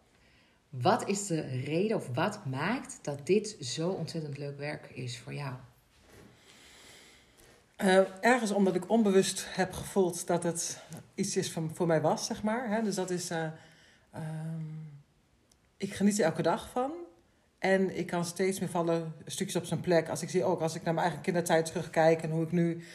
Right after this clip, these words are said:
Speaker 2: het verschil wil maken tussen kinderen, kan ik ook zien van, oh, hier kom ik zelf vandaan, dit heb ik zelf gemist.
Speaker 1: Ja.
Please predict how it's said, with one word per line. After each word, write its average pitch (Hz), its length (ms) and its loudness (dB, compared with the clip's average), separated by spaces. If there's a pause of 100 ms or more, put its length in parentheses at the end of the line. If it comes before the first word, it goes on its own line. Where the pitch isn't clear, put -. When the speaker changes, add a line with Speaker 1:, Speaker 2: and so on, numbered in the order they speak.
(140)
Speaker 2:
het 165 140 -4
verschil 175 340 0
wil 165 100 0
maken 160 300 0
tussen 160 380 -6 (280)
kinderen, 170 420 4
kan 170 140 2
ik 160 100 -2
ook 170 220 4
zien 175 160 -2
van, 156 140 -2
oh, 165 120 4
hier 170 160 2
kom 170 160 -2
ik 156 60 -4
zelf 170 220 2
vandaan, 160 260 4
dit 165 100 0
heb 175 120 0
ik - 60 -6
zelf 196 300 6
gemist. 185 640 -2
Speaker 1:
Ja. 151 40 -8